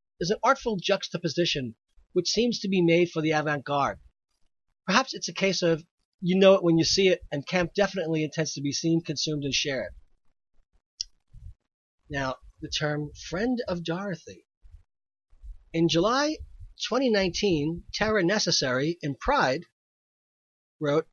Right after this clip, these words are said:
"The phrase has been recorded as far back as World War Two, a time when homosexuality was illegal. One possibility for this term may have come from the wonderful Dorothy Parker,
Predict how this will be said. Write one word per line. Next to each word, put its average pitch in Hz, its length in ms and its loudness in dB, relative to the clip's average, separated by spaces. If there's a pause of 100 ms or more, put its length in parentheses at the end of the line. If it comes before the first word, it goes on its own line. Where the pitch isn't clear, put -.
(280)
"The 170 80 -2
phrase 262 280 -2
has 220 160 -2
been 190 100 2
recorded 185 560 0
as 131 120 -4
far 220 280 2
back 196 260 -2
as 160 140 0
World 185 280 0
War 180 200 0
Two, 170 440 -2 (540)
a 160 40 -8
time 202 320 -4
when 180 120 0
homosexuality 190 920 -4
was 151 180 0
illegal. 180 540 -2 (520)
One 143 180 -4
possibility 147 680 2
for 127 240 -4
this 123 160 -4
term 139 380 -4 (120)
may 139 140 -2
have 151 160 -4
come 180 180 -2
from 160 220 -2
the 151 100 0
wonderful 202 600 -2
Dorothy 165 380 0
Parker, 131 520 -4